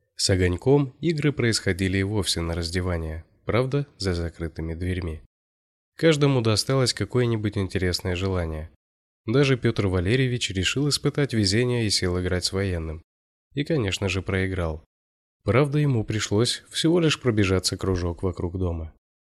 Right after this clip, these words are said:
Костик с бывшим спецназовцем больше не садился играть. Запретил и Тамаре. Однажды утром братья, отправившиеся на пробежку, обнаружили возле одного из заборов человека. Женщина валялась в траве с приспущенными шортами.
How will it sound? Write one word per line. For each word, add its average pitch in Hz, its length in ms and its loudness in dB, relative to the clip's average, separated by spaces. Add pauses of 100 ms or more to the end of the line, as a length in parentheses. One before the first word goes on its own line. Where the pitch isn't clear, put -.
(140)
Костик 160 400 0
с 123 60 -6
бывшим 139 360 2
спецназовцем 110 880 0
больше 143 320 2
не 131 120 4
садился 95 560 0
играть. 92 340 -2 (420)
Запретил 95 640 -2
и 110 60 -2
Тамаре. 87 480 -4 (680)
Однажды 101 460 4
утром 139 360 2
братья, 139 380 2
отправившиеся 127 760 0
на 87 120 -2
пробежку, 120 600 0 (360)
обнаружили 151 600 4
возле 127 380 6
одного 101 400 4
из 90 60 2
заборов 95 440 0
человека. 104 640 -2 (600)
Женщина 127 560 4
валялась 98 500 2
в - 20 -12
траве 113 440 0 (220)
с - 120 -8
приспущенными 143 800 0
шортами. 80 640 -4